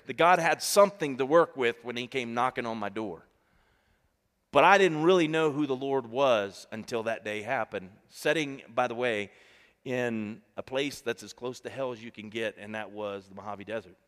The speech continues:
that I spoke to you about earlier. When I was in the military, that's where I was. I'm sitting in a Humvee, and I'm calling in situation reports, and as I do, I hear my name, Derek.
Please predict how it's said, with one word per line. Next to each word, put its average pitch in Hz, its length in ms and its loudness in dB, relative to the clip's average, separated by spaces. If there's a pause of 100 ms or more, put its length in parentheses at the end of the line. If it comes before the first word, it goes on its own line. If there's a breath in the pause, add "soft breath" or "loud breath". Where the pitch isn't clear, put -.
(100)
that 107 100 -12
I 95 60 -12
spoke - 240 -16
to 101 80 -18
you 98 40 -16
about 95 200 -12
earlier. 104 220 -8
When 98 120 -10
I 101 80 -8
was 98 220 -14 (300 soft breath)
in 120 100 -6
the 131 60 -4
military, 123 500 -4
that's 110 200 -6
where 120 140 -6
I 120 60 -4
was. 139 400 -10 (580)
I'm - 60 -20
sitting 147 240 -6
in 143 80 -6
a 131 80 -4
Humvee, 139 320 -6
and 131 100 -6
I'm 110 100 -6
calling 131 280 -8
in 123 80 -10
situation 131 560 -8
reports, 160 560 -10 (360 soft breath)
and 117 120 -6
as 123 160 -4
I 120 40 -2
do, 156 440 -6
I 120 100 -8
hear 139 260 -10
my 123 200 -8
name, 113 300 -12 (260)
Derek. 123 380 -2